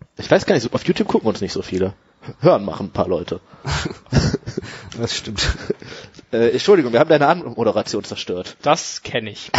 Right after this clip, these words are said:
Speaker 3: Also, <laughs> ähm, also, wenn ihr weder die Bücher noch die Hörbücher, äh,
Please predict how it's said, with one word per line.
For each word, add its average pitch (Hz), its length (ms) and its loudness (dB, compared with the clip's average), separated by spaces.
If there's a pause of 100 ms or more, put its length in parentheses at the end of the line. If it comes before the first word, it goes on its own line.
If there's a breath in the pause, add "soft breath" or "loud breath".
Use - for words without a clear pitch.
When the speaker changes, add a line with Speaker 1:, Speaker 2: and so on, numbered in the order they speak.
Speaker 3:
Also, - 320 4
<laughs> 220 880 6 (2250 loud breath)
ähm, 151 440 4 (580)
also, 156 320 2
wenn 147 160 4
ihr 160 160 6
weder 151 220 6
die 131 80 -6
Bücher 143 320 0
noch 131 120 0
die 131 100 0
Hörbücher, 131 760 4
äh, 123 40 0